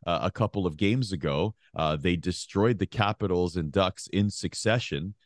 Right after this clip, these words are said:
and they have an interesting stretch coming up. Tonight, they're gonna face the Golden Knights Tuesday night, and they have some really key games coming up that will be good tests for this two point oh. I'm gonna call it the two point oh iteration of their season,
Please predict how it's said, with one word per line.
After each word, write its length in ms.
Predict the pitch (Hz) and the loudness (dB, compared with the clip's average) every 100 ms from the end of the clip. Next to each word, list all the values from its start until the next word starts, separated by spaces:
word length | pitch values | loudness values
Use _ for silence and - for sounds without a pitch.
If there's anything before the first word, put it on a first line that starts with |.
| _ - | _ -6
and 340 | 82 80 80 | -2 -2 -2
they 200 | - 113 | 0 2
have 200 | 135 135 | 2 0
an 100 | 156 | -2
interesting 480 | 165 - 156 160 151 | -4 -4 -4 -4 -6
stretch 340 | - 160 - | -2 -4 -4
coming 320 | - 110 82 | -4 -2 -2
up. 180 | 71 64 - | -4 -8 -6
Tonight, 460 | 101 101 113 92 - | -2 2 2 0 -2
they're 140 | 90 | -4
gonna 260 | 90 87 87 | -2 -2 -2
face 300 | 92 87 - | -2 -2 -4
the 100 | 80 | -4
Golden 400 | 82 87 78 73 | 0 0 0 -2
Knights 340 | 67 80 - | -2 -4 -6
Tuesday 440 | - 85 76 76 | -6 -4 -4 -4
night, 260 | 71 71 87 | -2 -2 0
and 200 | 87 87 | -2 0
they 100 | 90 | 2
have 240 | 101 107 - | 2 0 -2
some 300 | - 95 87 | -6 -4 0
really 280 | 92 101 | 2 2
key 240 | 107 - 101 | -2 -2 -2
games 380 | 107 113 117 - | 0 -2 -4 -6
coming 340 | 98 71 71 | -6 -4 -2
up 220 | 69 - _ _ - | -4 -6 _ _ -4
that 160 | 76 | -2
will 100 | 87 | 0
be 140 | 85 90 | 0 0
good 300 | 98 87 - | 0 0 0
tests 580 | 113 87 - - - - _ _ | 0 0 -4 -14 -16 -18 _ _
for 140 | 127 | 0
this 260 | 113 110 - | 2 0 0
two 220 | - 143 | 2 2
point 360 | - 113 107 101 | 2 2 4 4
oh. 160 | 85 | 4
I'm 140 | 87 104 | 4 4
gonna 240 | 117 120 | 4 2
call 320 | - 127 123 | 2 2 4
it 80 | 113 | 2
the 140 | 101 | -2
two 240 | 90 - 143 | -2 -2 -2
point 340 | - 113 104 | 0 0 4
oh 300 | 104 90 80 - _ _ _ | 4 4 2 -2 _ _ _
iteration 680 | 110 113 92 92 98 98 82 | 0 2 4 4 2 0 2
of 260 | 92 85 | 2 2
their 180 | 87 82 | 2 2
season, 600 | 80 - 87 76 71 71 | 0 -2 -2 -2 -4 -6